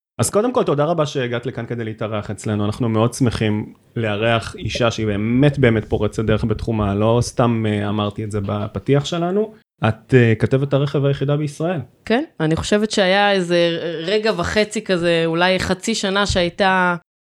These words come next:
Speaker 2: אה, בחורה, לא, לא חצי שנה, אה, אה, בחורה שעסקה, אה,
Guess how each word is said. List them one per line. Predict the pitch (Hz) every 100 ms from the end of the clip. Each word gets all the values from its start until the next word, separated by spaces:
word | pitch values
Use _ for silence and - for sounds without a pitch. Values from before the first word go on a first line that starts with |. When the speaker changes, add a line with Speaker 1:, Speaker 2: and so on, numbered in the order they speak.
| _ -
Speaker 2:
אה, | 170 170
בחורה, | 156 - 180 170 185 185 175
לא, | 202 220 180
לא | 208
חצי | 214 220
שנה, | - 196 233 247 247 -
אה, | 175 170 165 160 160 160 - - _ -
אה, | 160
בחורה | 156 175 175
שעסקה, | 190 180 151 - 185 175 170 160 156
אה, | 147 143 143